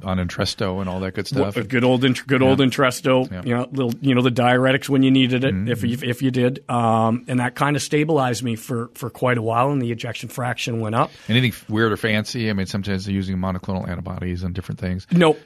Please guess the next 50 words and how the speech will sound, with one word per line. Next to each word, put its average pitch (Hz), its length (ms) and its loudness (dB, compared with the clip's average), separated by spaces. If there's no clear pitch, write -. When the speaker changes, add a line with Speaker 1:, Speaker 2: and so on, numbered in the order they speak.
Speaker 1:
No. 143 120 4
Speaker 2:
nothing 143 280 4
weird 139 140 6
Speaker 1:
Did - 40 6
Speaker 2:
and 135 80 4
Speaker 1:
they 110 140 4
do 120 100 4
Speaker 2:
fan- 113 100 4
Speaker 1:
any 107 220 4
infectious 104 440 0
disease 110 400 -2
evaluation? 104 680 0
Like, 90 120 -2
what 117 120 0
virus 110 380 -2
was 107 200 0
this? 110 220 2
Speaker 2:
Nope, 139 240 4
they 127 100 0
didn't 127 160 4
Speaker 1:
Is 113 60 2
Speaker 2:
do 123 40 4
Speaker 1:
there 123 120 6
Speaker 2:
any 139 120 4
Speaker 1:
any 110 120 2
suspicion 104 440 -4
of 90 80 -6
covid 120 400 0
in 123 80 0
the 127 60 -2
background 131 420 -2
or 117 60 -2
covid 92 280 -4
vaccine? 127 460 -4
Speaker 2:
You 127 160 2
know 131 140 6
what, 127 400 2
you 131 100 0
know 127 80 4
what's 127 180 0
funny? 147 300 2
No, 139 280 4
because 117 320 -4
obviously 131 420 2
none 123 240 0
of 117 80 0
that 117 200 0
had 113 180 -4
happened 131 580 -2
yet. 151 300 -2